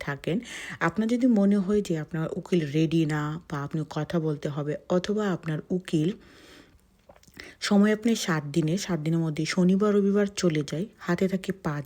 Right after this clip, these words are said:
দিন, পাঁচ দিন যদি কঠিন হয়ে যায়, আপনি যে ক্যাম্পেই থাকেন না কেন, এক চালাকি করবেন। গোপন তথ্য এটা। গোপন তথ্যটা কি? আপনি ওই ক্যাম্পের যখন রেজাল্টটা নিবেন, ঠিক তো ওই দিন রেজাল্টটা নিবেন না। আপনি বলবেন,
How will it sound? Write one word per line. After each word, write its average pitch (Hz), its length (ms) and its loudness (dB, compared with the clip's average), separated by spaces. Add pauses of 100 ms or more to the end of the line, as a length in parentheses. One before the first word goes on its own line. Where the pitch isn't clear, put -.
(120)
দিন, 190 300 0
পাঁচ 170 180 2
দিন 170 260 0
যদি 156 320 -4
কঠিন 160 300 0
হয়ে 165 220 0
যায়, 160 240 -4 (460)
আপনি 254 240 2
যে 294 140 2
ক্যাম্পেই 233 420 -2
থাকেন 185 320 -2
না 185 100 2
কেন, 196 180 -2 (180)
এক 170 240 -6
চালাকি 160 360 -2
করবেন। 147 360 -4 (100)
গোপন 175 380 0
তথ্য 156 280 -8
এটা। - 240 -10 (800)
গোপন 165 300 -2
তথ্যটা 202 360 0
কি? 240 240 -4 (340)
আপনি 175 300 0
ওই 208 260 6
ক্যাম্পের 156 680 0
যখন 165 340 0
রেজাল্টটা 185 480 4
নিবেন, 175 380 2 (220)
ঠিক 233 260 0
তো 196 360 4
ওই 196 160 8
দিন 208 200 4
রেজাল্টটা 170 440 2
নিবেন 165 360 2
না। 147 140 -6 (480)
আপনি 160 280 0
বলবেন, 165 320 4